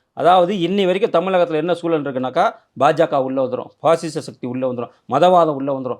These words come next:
இப்படி சொல்லி, சொல்லி இங்க இருக்கக்கூடிய ஏழை மக்கள் ப-, படக்கூடிய கஷ்டத்தை யாரும் எ-, எ-, எந்த கட்சி பேசுறாங்க சொல்லுங்க? வி-, விடுதலை சிறுத்தைகள் பேசுறாங்க, பேசுறாங்களா? வேற யார் பேசுறா? காங்கிரஸ் பேசுதா?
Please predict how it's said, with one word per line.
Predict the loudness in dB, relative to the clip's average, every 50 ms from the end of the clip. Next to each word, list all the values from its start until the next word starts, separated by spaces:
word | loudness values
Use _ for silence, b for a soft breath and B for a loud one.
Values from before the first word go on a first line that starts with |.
| _ _ _ -8
இப்படி | -8 -6 -2 -2 -2
சொல்லி, | 0 0 -2 -2 -2 -4
சொல்லி | -2 -2 -2 0 0 0 0 -2 -6 _ _ _ -6
இங்க | -2 -2 0 4 4 4 4
இருக்கக்கூடிய | 6 4 2 2 2 0 2 4
ஏழை | 4 4 4 4 2 2 2 0
மக்கள் | 0 -2 -4 -4 0
ப-, | 2 2 2 2
படக்கூடிய | 0 -2 -2 -2 -4 -6 -2
கஷ்டத்தை | -4 -4 -4 -4 -4 -2 0
யாரும் | 0 0 -2 -4 -4
எ-, | -6 -6 -6 -4
எ-, | -6 -4 -2 -2 -2 -2 -4 b b b
எந்த | -4 -2 0
கட்சி | 0 0 -2 -4
பேசுறாங்க | -4 -4 -2 -2 -2 -2 -2
சொல்லுங்க? | -4 -6 -6 -6 -6 -8 -12 _ _ _ -2
வி-, | -2 0 0
விடுதலை | 0 0 0 0 0
சிறுத்தைகள் | -2 -4 -6 -4 -4 -2 -2
பேசுறாங்க, | -2 -2 -4 -4 -6
பேசுறாங்களா? | -6 -6 -4 -6 -4 -2 -2 -2 -2 -4 b b b b _
வேற | 2 2 4 4
யார் | 4 4 4 4 2 2 0
பேசுறா? | 0 0 0 2
காங்கிரஸ் | 4 4 4 4 2 0 0 -2
பேசுதா? | -6 -4 0 0 2 2 0 -2